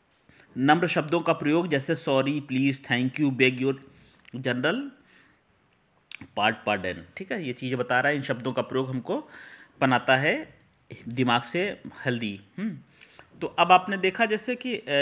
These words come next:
इसमें पी से तो नहीं शुरुआत होगी, और क्या, आर से भी शुरुआत नहीं होगी। अब बचे आपके क्यू और एस,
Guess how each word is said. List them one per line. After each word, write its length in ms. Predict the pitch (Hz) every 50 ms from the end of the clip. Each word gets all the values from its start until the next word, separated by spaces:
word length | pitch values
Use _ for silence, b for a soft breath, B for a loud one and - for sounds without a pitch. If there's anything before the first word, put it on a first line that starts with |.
| 143 139 127
इसमें 480 | 135 - - 170 180 180 180 185 185
पी 540 | 185 - - - - - 156 170 175 180 185
से 240 | 185 - - 185 185
तो 420 | 185 - - 185 185 190 190 190
नहीं 260 | - - 170 175 185
शुरुआत 400 | 185 - 202 185 185 180 180 180 185
होगी, 320 | 185 180 175 175 175 175 - _ _ _ _ _ b b b b b b b b b b b b -
और 220 | 143 143 156 165
क्या, 460 | 165 - 185 180 180 185 185 185 - - _ _ -
आर 260 | 131 139 139 143 -
से 160 | 165 - 185 175
भी 120 | 180 185
शुरुआत 380 | 180 - 180 170 170 170 170 170
नहीं 180 | 170 170 175 170
होगी। 380 | 170 165 160 156 160 165 160 - B B B B B B B B B B -
अब 100 | 151 156
बचे 220 | 160 156 - 196
आपके 260 | 180 175 170 - 208
क्यू 560 | 214 - - - - 196 202 208 233 254 - - -
और 540 | 139 151 160 165 180 196 190 - - - _ - - _ _ _ _ _ - -
एस, 340 | 131 127 - - - -